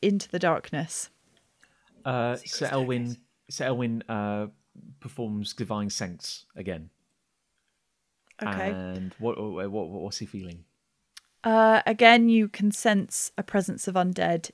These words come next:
Speaker 1: It actually feels further away, um, but still within your, obviously your, your periphery, uh, the,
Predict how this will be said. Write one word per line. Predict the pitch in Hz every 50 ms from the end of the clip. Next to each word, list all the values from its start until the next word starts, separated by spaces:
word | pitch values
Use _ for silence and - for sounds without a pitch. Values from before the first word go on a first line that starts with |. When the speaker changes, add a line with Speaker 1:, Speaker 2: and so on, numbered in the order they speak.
| _ -
Speaker 1:
It | - 202
actually | 220 214 196 - - 233
feels | 220 - - 233 220 214 208 -
further | - 240 220 220 214 226 233
away, | 233 233 220 214 220 233 262 294 302 _ _ _ _ _ _ _ _ _ _ _ - - - - - - - - - _ _ _ _ -
um, | - 202 190 185 185 185 185 185 185 180 202 -
but | - - -
still | - - - 294 269 247 226 208 202 185 _ -
within | 202 220 220 214 208 202 196 196
your, | 190 190 185 180 175 170 175 175 _ _ -
obviously | 185 175 185 185 - - - 180
your, | 175 170 165 160 156 160 165 170 196 226
your | - 190 175 165
periphery, | - - - 180 175 - - 170 160 156 160 160 165 165 - _ -
uh, | - 160 160 160 78 76 - 160 170
the, | - 165 160 -